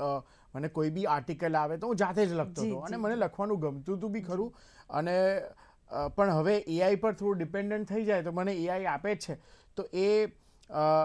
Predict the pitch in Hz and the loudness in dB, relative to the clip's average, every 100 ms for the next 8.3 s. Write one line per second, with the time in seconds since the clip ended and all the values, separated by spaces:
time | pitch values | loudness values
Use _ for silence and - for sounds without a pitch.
0 | - 202 190 - 185 220 214 196 175 165 | 2 -2 0 0 2 2 4 4 4 2
1 | 175 190 180 170 185 190 170 151 165 185 | 0 0 -2 -4 -4 -2 0 2 4 4
2 | 175 175 180 185 185 160 165 165 175 175 | 0 0 -2 -2 -2 0 0 0 -2 -2
3 | 185 175 165 208 175 175 180 208 214 - | -2 -2 -4 -6 -6 -4 -2 0 0 -2
4 | 175 220 220 233 220 180 165 135 117 120 | 0 0 2 2 2 0 -4 -10 -10 -10
5 | 196 214 226 165 165 165 160 - 185 220 | -8 -6 -8 -12 -16 -18 -14 -2 0 2
6 | 233 214 - - 170 233 208 180 156 175 | 0 -2 -10 -4 0 2 0 0 2 6
7 | 233 220 214 139 - - _ 214 196 151 | 8 8 4 2 -6 -20 _ 2 4 4
8 | 190 220 | 6 6